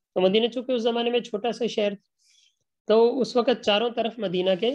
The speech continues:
तीन अतराफ में खंदक खोदने का प्रोग्राम बना,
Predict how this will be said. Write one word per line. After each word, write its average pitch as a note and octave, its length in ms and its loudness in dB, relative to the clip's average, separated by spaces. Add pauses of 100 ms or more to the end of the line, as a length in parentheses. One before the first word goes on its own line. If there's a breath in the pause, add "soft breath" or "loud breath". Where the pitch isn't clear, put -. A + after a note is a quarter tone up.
(220)
तीन A#3 220 0
अतराफ F#3 420 0
में G#3 180 -4
खंदक G#3+ 360 0
खोदने F#3 340 0
का G3+ 80 2
प्रोग्राम D3+ 440 -2
बना, C3 100 -16